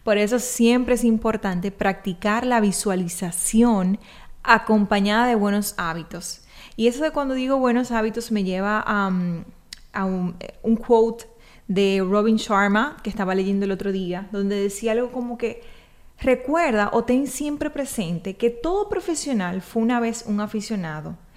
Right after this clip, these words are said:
y todo maestro comenzó como un principiante".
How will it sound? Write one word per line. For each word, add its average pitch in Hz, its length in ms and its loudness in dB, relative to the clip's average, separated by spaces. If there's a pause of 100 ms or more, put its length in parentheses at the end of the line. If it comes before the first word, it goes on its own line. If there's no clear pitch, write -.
(240)
y 226 180 2
todo 349 280 8
maestro 247 580 2
comenzó 202 380 -4
como 226 180 0
un 226 100 0
principiante". 208 840 -4